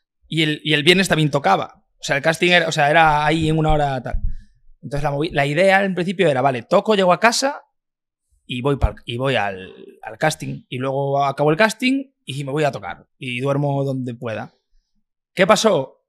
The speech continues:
Que la noche esa que llegué a tocar, digo, "No, no, no, no voy a ir sin dormir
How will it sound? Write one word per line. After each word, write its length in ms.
Que 640
la 140
noche 420
esa 200
que 120
llegué 180
a 40
tocar, 280
digo, 120
"No, 180
no, 260
no, 260
no 140
voy 100
a 40
ir 80
sin 180
dormir 400